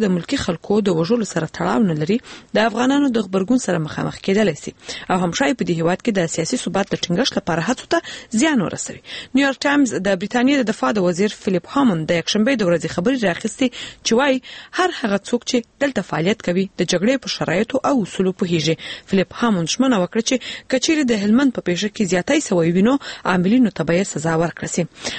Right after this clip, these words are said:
بلې امریکایي ورځپاڼې واشنګټن پوسټ هم د بریتانیې د دفاع د وزیر د یکشنبې د ورځې پر خبرو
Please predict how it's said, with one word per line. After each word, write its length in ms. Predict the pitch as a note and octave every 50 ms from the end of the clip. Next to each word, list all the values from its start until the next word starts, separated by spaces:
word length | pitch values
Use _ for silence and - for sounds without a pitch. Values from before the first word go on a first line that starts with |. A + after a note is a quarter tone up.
| - - -
بلې 140 | E4 E4+ F4+ F4+
امریکایي 300 | E4 E4+ - - E4 F4 E4
ورځپاڼې 380 | D#4+ D4+ - - D#4 D#4 D#4 D4+
واشنګټن 480 | C#4+ A#3+ A#3 - - A#3+ A3+ - A#3+ A3+ -
پوسټ 240 | - E4 E4 - - -
هم 100 | G#3+ F#3+ F3 F3
د 20 | F#3 G3
بریتانیې 440 | A3+ C4 - D4 D4 D4+ D#4+ E4 E4+ E4+ C#4 -
د 180 | C#4 C#4 C4 A3+
دفاع 220 | A3+ - - C#4+ - A#3
د 80 | G#3+ F#3
وزیر 280 | F3+ E3+ E3+ A3+ B3+ D4 - - - - - - - F#3+
د 20 | G3 F#3+
یکشنبې 340 | - - - G#3+ A3 C#4 B3+ G3+
د 20 | F3
ورځې 200 | F3+ F#3+ - A#3 - G3
پر 60 | F3 -
خبرو 220 | - D#3+ F3 F#3+